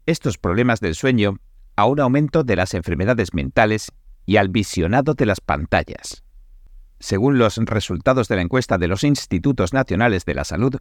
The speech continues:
los N I H, entre dos mil diecisiete y dos mil dieciocho, en torno a un uno por ciento de los niños y adolescentes menores de diecinueve años habían consumido melatonina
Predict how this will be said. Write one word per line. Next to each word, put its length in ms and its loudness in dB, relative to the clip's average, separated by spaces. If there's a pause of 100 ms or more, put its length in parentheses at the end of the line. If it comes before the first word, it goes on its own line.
los 240 -2
N 220 2
I 180 2
H, 340 -2 (460)
entre 260 2
dos 140 0
mil 120 2
diecisiete 480 0
y 40 0
dos 160 -2
mil 120 2
dieciocho, 580 2 (100)
en 220 0
torno 340 0
a 40 2
un 120 2
uno 240 2
por 180 -6
ciento 420 0
de 120 -4
los 120 -8
niños 300 0
y 60 -6
adolescentes 560 -2 (100)
menores 440 0
de 180 0
diecinueve 520 0
años 320 -2 (360)
habían 280 2
consumido 420 0
melatonina 720 0